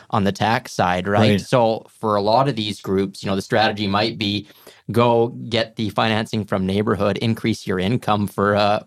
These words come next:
Speaker 1: for, uh, you know, one, two years, and then go and refinance with the bank. And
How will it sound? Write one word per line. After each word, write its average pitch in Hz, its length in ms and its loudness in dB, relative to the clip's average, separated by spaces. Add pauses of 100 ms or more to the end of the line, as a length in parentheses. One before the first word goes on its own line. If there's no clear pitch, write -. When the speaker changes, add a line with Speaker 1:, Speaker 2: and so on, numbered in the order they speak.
Speaker 1:
for, 98 220 0
uh, 92 100 0
you 98 100 -4
know, 104 180 0
one, 107 280 -2
two 104 200 -2
years, 110 500 0 (320)
and 107 160 2
then 101 180 0
go 101 260 2
and 92 220 -2
refinance 95 760 -2
with 101 180 -4
the 95 80 -4
bank. 95 400 -2
And 95 180 -2